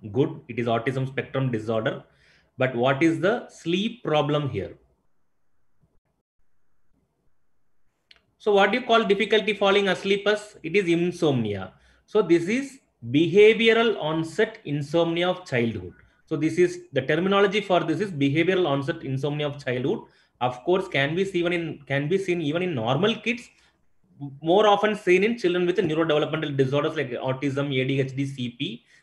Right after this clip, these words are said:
This is the most common non-respiratory sleep disorder in children, which we almost see every day in our practice. So what is the management for this?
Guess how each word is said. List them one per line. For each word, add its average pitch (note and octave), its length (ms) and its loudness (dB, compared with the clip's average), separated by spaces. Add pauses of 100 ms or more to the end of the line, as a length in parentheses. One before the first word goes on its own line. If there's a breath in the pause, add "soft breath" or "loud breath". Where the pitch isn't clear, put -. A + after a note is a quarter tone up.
(120 soft breath)
This D#3+ 260 4
is F#3+ 200 2 (300)
the B2+ 120 0
most F#3+ 640 0
common E3+ 480 -2
non-respiratory D3+ 1040 -2
sleep C#3+ 320 -6
disorder A#2+ 340 -2
in D3 180 -4
children, B2 360 -6 (360 soft breath)
which E3 360 -2
we D#3 220 -2
almost D3+ 420 0
see D#3 120 0
every C3+ 200 2
day D3 140 2
in B2+ 100 -2
our C3+ 140 0
practice. - 580 -12 (480)
So F3+ 480 0 (180)
what D#3+ 160 -2
is G#3 120 2
the G#3+ 60 2
management F#3+ 560 -2
for F#3 240 2
this? A#3 280 2